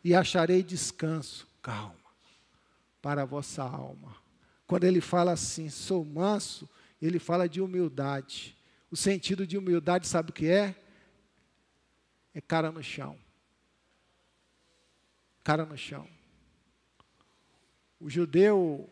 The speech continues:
ele tinha o costume de orar como? Deitado com a cara no chão. Porque o orgulho me tirou do jardim.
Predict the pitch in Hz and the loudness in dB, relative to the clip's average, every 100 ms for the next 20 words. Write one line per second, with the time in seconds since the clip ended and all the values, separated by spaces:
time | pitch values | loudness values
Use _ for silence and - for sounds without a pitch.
0 | _ 165 156 156 175 185 - - 185 190 | _ -2 -2 -2 -4 -6 -10 -8 -6 -2
1 | 170 165 180 190 - 170 165 165 - _ | 2 2 2 0 -6 -6 -6 -12 -20 _
2 | _ _ _ - 185 180 - 175 190 196 | _ _ _ 2 4 4 2 4 4 2
3 | 208 214 _ _ _ _ _ 170 170 170 | -6 -10 _ _ _ _ _ -6 -6 -6
4 | 160 _ 165 147 170 165 165 165 - _ | -14 _ -12 -4 -2 -2 -4 -8 -18 _
5 | _ _ - 165 - 185 202 185 _ _ | _ _ -16 -12 -10 -10 -10 -16 _ _
6 | _ _ _ _ _ _ _ _ - 151 | _ _ _ _ _ _ _ _ -6 0
7 | 185 196 - 240 233 196 147 147 226 262 | 2 2 2 6 8 8 4 -2 2 2
8 | 214 180 135 - _ _ _ _ _ _ | 2 0 -2 -8 _ _ _ _ _ _
9 | _ _ _ _ _ _ _ 180 - 220 | _ _ _ _ _ _ _ -6 0 4
10 | 202 214 214 208 170 151 139 151 220 220 | 4 2 0 0 0 -6 -8 -8 -8 -12